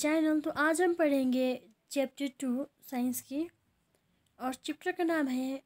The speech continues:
components of food। तो हम पहले chapter में बहुत सारे list बनाए हैं कि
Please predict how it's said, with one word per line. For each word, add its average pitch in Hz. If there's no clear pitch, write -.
components 285
of 262
food। 214
तो 302
हम 269
पहले 285
chapter 339
में 311
बहुत 254
सारे 285
list 262
बनाए 262
हैं 254
कि 277